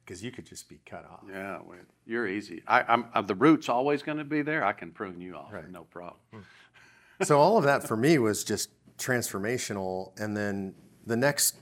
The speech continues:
Speaker 1: phase for me was study, was really digging in and
Speaker 2: Mm-hmm.
Speaker 1: studying. Our Father Abraham is a book you had me read, Return of the Kosher Pig. You started guiding me through Scripture.
Speaker 2: So re-, explain to people what that is. That's a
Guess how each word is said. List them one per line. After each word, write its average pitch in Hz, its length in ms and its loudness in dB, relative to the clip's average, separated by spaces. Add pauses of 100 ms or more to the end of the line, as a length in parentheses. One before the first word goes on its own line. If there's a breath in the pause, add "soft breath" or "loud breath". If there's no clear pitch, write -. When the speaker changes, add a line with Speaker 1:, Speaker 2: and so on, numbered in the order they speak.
Speaker 1:
phase 120 480 4
for 110 160 -2
me 110 280 0
was 92 480 -4
study, 85 420 -12 (160)
was 95 180 -20
really 98 260 -8
digging 82 340 -18
in 82 120 -20
and 82 80 -20
Speaker 2:
Mm-hmm. 87 160 -18
Speaker 1:
studying. 85 360 -18 (500 soft breath)
Our 110 180 0
Father 98 360 -2
Abraham 101 920 -6
is 101 140 -12
a - 20 -10
book 98 280 -8
you 104 60 -2
had 95 100 -4
me 95 80 -6
read, 92 180 -8
Return 92 340 -8
of 101 60 -12
the - 60 -12
Kosher - 320 -12
Pig. 101 520 -4 (480 soft breath)
You 101 80 -10
started 95 300 -6
guiding 92 340 -6
me 92 100 -12
through 85 220 -14
Scripture. 107 760 -2 (100)
Speaker 2:
So 117 240 -4
re-, 110 120 -4
explain 113 440 -8
to 104 60 -18
people 98 300 -10
what 92 220 -10
that 98 220 -10
is. - 260 -16
That's 101 220 -16
a 90 140 -14